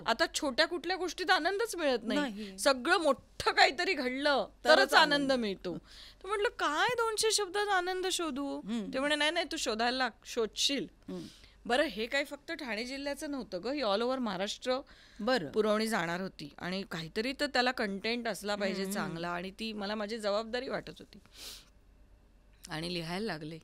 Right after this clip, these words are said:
Speaker 1: लिहायला लागल्यावर असं विचार आला की बापरे, किती याच्यातनं आनंद शोधता येतोय.
Speaker 2: हम्म.
Speaker 1: आणि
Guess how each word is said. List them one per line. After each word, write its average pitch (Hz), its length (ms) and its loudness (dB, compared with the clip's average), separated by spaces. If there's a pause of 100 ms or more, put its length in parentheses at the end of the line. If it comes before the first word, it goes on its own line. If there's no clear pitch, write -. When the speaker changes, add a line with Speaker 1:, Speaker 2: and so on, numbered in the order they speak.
(600)
Speaker 1:
लिहायला 190 320 -4
लागल्यावर 233 340 -4
असं 240 460 -4
विचार 240 360 -6
आला 254 180 -6
की 254 120 -12
बापरे, 202 340 -8
किती - 520 -12
याच्यातनं 392 440 -4
आनंद 320 340 -2
शोधता 254 400 -6
येतोय. 190 280 -6
Speaker 2:
हम्म. 180 640 -8
Speaker 1:
आणि 254 120 2